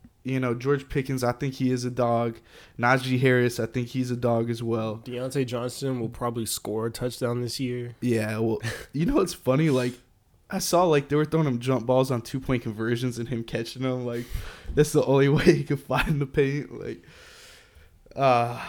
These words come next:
Speaker 2: Two-point conversions?
Speaker 1: But,
Speaker 2: <laughs>
Speaker 1: yeah. Mister Drops Deontay, we know with him.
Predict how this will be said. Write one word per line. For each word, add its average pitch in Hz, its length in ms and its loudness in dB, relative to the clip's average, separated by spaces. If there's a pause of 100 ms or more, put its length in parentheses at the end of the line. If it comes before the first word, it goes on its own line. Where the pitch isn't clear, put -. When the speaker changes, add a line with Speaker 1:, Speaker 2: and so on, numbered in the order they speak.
(100)
Speaker 2:
Two-point 127 360 -8
conversions? 123 640 -10
Speaker 1:
But, 117 400 0 (180)
Speaker 2:
<laughs> 151 160 -8
Speaker 1:
yeah. 117 360 -2 (800)
Mister 135 340 0
Drops 127 540 0
Deontay, 123 840 2 (480)
we 127 180 0
know 123 200 0
with 117 180 -2
him. 117 380 -4